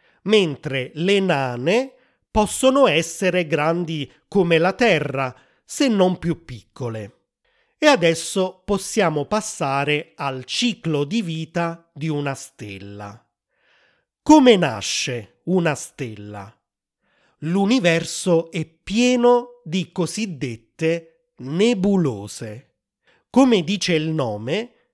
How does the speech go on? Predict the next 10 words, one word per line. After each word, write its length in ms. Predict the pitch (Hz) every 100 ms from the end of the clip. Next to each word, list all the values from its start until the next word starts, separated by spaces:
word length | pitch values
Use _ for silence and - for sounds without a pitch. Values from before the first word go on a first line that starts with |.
| _
si 260 | - 262
tratta 560 | 247 180 196 208 - 220
di 140 | 175
una 180 | 180 175
sorta 540 | 170 170 175 - 196 170
di 400 | 156 160 147 135
nebbia, 840 | 156 208 196 127 127 151 120 127 - - -
di 420 | 147 147 185 180 175
ammassi 1040 | 190 208 202 185 143 - - - 226 254 _ _
simili 760 | - - 233 240 240 226 220